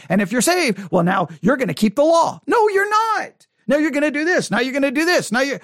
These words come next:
you're still going to sin because you still have a sin nature. You are a new creature. The old is gone in your position, but not in your practice, because the sin, uh, you would have to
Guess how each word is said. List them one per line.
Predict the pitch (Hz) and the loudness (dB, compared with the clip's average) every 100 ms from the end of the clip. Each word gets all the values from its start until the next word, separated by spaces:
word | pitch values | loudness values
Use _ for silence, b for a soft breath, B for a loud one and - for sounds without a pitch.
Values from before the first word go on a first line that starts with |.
| B 185 | B 0
you're | 247 339 320 | 2 2 0
still | - 320 349 370 | -2 0 2 2
going | 226 285 320 330 339 | 2 2 2 0 -2
to | - 285 294 | 0 0 0
sin | - - 320 370 370 320 233 151 120 b b | 0 0 0 2 0 0 0 -2 -6 b b
because | 208 202 233 | -4 -2 -2
you | 269 208 | -2 -4
still | - 262 294 311 - | -2 2 4 4 0
have | - 285 262 | -2 0 0
a | 269 | 0
sin | - 262 269 262 | 2 2 2 0
nature. | 262 294 320 - - 262 190 131 - - b b b | 0 0 -4 -8 -4 -2 0 -2 -8 -18 b b b
You | 151 277 285 | 0 2 4
are | 262 | 4
a | 240 | 2
new | 226 311 | 2 0
creature. | 269 285 262 233 262 | -2 -4 -4 -4 -6
The | 240 226 | -4 0
old | 254 262 | 0 0
is | 247 - | -4 -2
gone | 240 233 220 | 0 0 -2
in | 226 220 | -4 -4
your | 220 | -4
position, | 185 214 202 147 247 - - 208 190 165 B B | -2 0 0 -2 -4 -6 -4 0 0 -2 B B
but | 185 180 | -2 0
not | 190 196 185 190 | 0 0 0 0
in | 196 190 | 0 0
your | 190 185 | 0 -2
practice, | - 156 170 175 175 - 147 - - b | -4 -2 0 0 -2 0 0 0 -6 b
because | - 165 196 | -6 -2 -2
the | - 208 | -2 -4
sin, | 208 208 - | -4 -6 -4
uh, | 208 | -4
you | 208 247 | -2 -2
would | 208 | -2
have | 151 202 - | -4 -6 -6
to | 262 240 | -6 -6